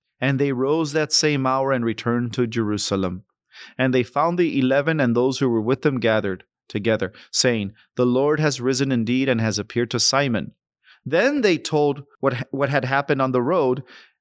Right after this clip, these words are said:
and how he was known to them in the breaking of the bread. And now if we fast forward to Luke twenty-four, verses forty-four through forty-seven, now they're back with the other apostles, the other disciples, and Jesus appears again.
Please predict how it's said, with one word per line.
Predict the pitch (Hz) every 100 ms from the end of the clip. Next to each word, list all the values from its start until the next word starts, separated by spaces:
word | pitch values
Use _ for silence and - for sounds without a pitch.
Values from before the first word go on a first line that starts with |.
| -
and | 147 135
how | 120 143
he | 120 165
was | 143 117
known | 131 156 170
to | 156
them | 127 175 190
in | 135
the | 120
breaking | 123 120 120
of | 110
the |
bread. | 113 139 120 - _ -
And | 135
now | 143 139
if | 127
we | 151
fast | - 151 147 -
forward | 151 147 -
to |
Luke | 123 131 -
twenty-four, | 143 135 120 131 139 160
verses | 127 120 113
forty-four | - 127 127 - 127
through | 143
forty-seven, | 143 139 135 143 143 156 - - -
now | 131 135
they're | 139 135
back | 127 135 147
with | 131
the | 120
other | 123 127
apostles, | 117 120 127 - 139
the | 117
other | 123
disciples, | 113 113 120 120 139 -
and | 143 127
Jesus | 139 135 131
appears | 120 151 147 120
again. | 107